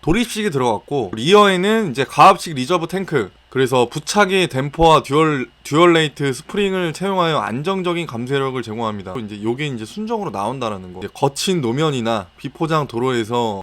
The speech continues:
그런 이제 순발력을 발휘한다는데 일단은 이제 타이어 자체도 일반 올로드 타이어가 아니잖아요. 예, 일반 이제 올로드 타이어가 아니고 세미 오프로드 타이어인데 이렇게 좀 나와 있는데 이 어드방 삼오공을 사서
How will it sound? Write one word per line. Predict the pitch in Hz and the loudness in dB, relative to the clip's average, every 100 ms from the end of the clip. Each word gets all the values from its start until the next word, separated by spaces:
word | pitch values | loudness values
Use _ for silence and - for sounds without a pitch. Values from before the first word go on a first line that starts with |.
| - | -8
그런 | 117 117 | -6 -4
이제 | 107 | -6
순발력을 | 104 208 220 202 180 165 | -6 -2 0 2 2 0
발휘한다는데 | - 110 117 135 196 190 139 101 98 101 98 92 - | -4 -6 -6 -6 -4 -2 -4 -8 -10 -10 -12 -12 -10
일단은 | 147 202 185 143 | -2 0 0 0
이제 | 165 | -2
타이어 | - 254 269 226 | 2 2 4 2
자체도 | 131 156 139 117 123 123 98 - | 0 -4 -2 -2 -2 -2 -4 -8
일반 | 117 160 190 180 | -6 2 4 4
올로드 | 123 123 214 208 | 4 0 0 -2
타이어가 | - 185 180 | -4 -2 0
아니잖아요. | 107 101 104 110 147 101 104 | 0 -2 -6 -6 -10 -14 -14
예, | 101 95 | -14 -10
일반 | 117 127 131 123 98 | -8 -4 -4 -4 -8
이제 | 98 101 | -10 -10
올로드 | 98 123 143 | -8 -10 -10
타이어가 | - 151 147 139 | -10 -8 -4 -4
아니고 | 98 95 127 151 104 95 | -4 -8 -10 -8 -10 -8
세미 | - 214 220 | -4 -2 -2
오프로드 | 120 - 131 120 | -4 -6 -8 -8
타이어인데 | 156 175 101 107 127 101 101 - | -6 -6 -6 -10 -12 -14 -20 -14
이렇게 | 110 123 139 | -14 -8 -8
좀 | 123 127 | -8 -8
나와 | 101 113 | -4 -4
있는데 | 104 95 113 117 98 - | -6 -10 -12 -14 -16 -14
이 | 131 139 127 | -8 -2 2
어드방 | 110 156 180 175 | 2 4 4 4
삼오공을 | 160 208 208 196 185 175 170 165 147 135 - _ - | 2 0 0 0 0 -2 -2 -4 -6 -10 -18 _ -18
사서 | - 220 208 175 165 160 113 | -6 -4 2 4 4 2 0